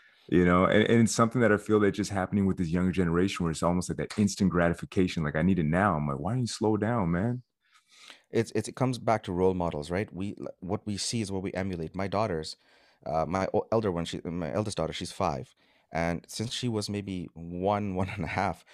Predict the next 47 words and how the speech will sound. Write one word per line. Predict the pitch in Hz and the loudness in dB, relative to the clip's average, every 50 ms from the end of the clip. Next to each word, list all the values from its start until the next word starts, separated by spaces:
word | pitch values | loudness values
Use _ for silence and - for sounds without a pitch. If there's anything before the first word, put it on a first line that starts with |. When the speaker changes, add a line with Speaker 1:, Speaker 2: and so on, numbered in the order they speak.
| - - - - - - _ _ | -20 -20 -20 -20 -20 -20 _ _
Speaker 2:
I've | - 101 95 | 2 2 4
been | 95 95 95 | 2 0 0
working | 101 110 110 - 101 101 | 0 0 0 0 -2 0
out | 101 95 | 2 2
a | 90 | 2
lot | 87 95 98 95 - | 2 2 0 0 0
more | 95 90 80 | -2 -2 -2
at | 76 - | -2 -4
home. | - 107 101 82 65 - - | -4 -2 -2 -2 -2 -4 -2
I | - 107 | 0 0
hate | 104 101 123 147 127 | 0 2 -2 -2 -2
working | 113 107 98 98 87 | -2 -4 -2 -2 -4
out | 85 78 | -4 -4
at | 76 - | -4 -8
home, | 90 78 69 - | -10 -10 -8 -8
just | 92 87 - | -6 -4 -2
so | - 69 | 0 0
Speaker 1:
Oh, | 69 62 | -2 -2
Speaker 2:
you | 62 | -4
know. | 67 | -6
Speaker 1:
yeah, | 65 71 80 - - | -6 -6 -6 -6 -2
Speaker 2:
I, | - 85 | -2 -2
Speaker 1:
me | 80 73 | -2 -2
Speaker 2:
I, | |
Speaker 1:
too. | 71 - 76 78 90 90 | -2 -2 -4 -4 -2 -2
Speaker 2:
the | 104 101 | -2 0
gym | 92 123 131 131 | 4 4 6 6
is | 143 98 | 6 6
my | 107 107 98 | 6 2 0
Speaker 1:
<laughs> | 90 | 0
Speaker 2:
place. | - - 107 107 101 - | 0 0 0 0 0 -2
It's | 98 - - | -6 -6 -4
my | 101 98 95 | -2 -2 -2
place | - - 110 107 104 - - | -2 0 0 0 0 2 0
of | 95 85 | -2 -2
just, | 90 90 - - - | -2 -2 -4 -4 -6
"This | 101 95 | -6 -6
is | 98 92 92 95 | -6 -6 -6 -4
me, | 101 107 107 104 - - - _ - | -4 -4 -4 -6 -10 -16 -12 _ -2
aggression | 92 87 107 107 - - 101 95 | 0 2 4 2 4 2 2 4
on, | 95 101 104 95 90 | 4 4 4 4 2
let's | 92 87 - | 0 -2 0
go," | - 98 95 87 78 | 0 2 2 2 2
you | 80 85 | 0 -2
know? | 87 90 117 139 - - - - | -4 -4 -4 -6 -10 -16 -16 -4
Speaker 1:
Yeah. | - 107 113 104 92 92 65 67 | 2 4 6 8 8 8 6 4
Speaker 2:
But | 76 | -2